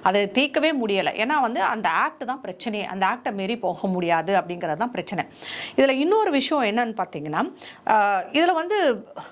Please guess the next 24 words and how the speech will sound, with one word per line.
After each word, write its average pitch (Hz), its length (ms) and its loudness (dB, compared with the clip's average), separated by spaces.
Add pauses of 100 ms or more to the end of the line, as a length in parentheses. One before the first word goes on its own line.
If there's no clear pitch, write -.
மக்களுக்கு 302 580 -2
தான் 320 180 -4
இது 233 140 -6
உதவிக்காக 226 560 -2
கொடுத்தாங்க. 196 500 -2
இதை - 140 -10 (220)
மக்களுக்கு 208 520 0
வந்து 202 180 -2
நல்லது 202 400 0
செய்யணுன்றதுக்காக. 165 600 -2 (460)
ஆனா, 302 160 4
இது 285 160 2
வந்து 247 260 2
எந்த 240 300 2
நல்லதுமே 202 460 0 (100)
செய்யல. 160 280 0 (340)
இப்ப 240 300 4
பெண்களுக்கு 320 640 2
வந்து 214 240 -2
சொத்துரிமை 220 600 0
வந்து 185 400 -2 (180)
இஸ்லாமிய 208 560 0
சட்டங்கள்ல 170 460 -2
இல்ல. 214 420 -2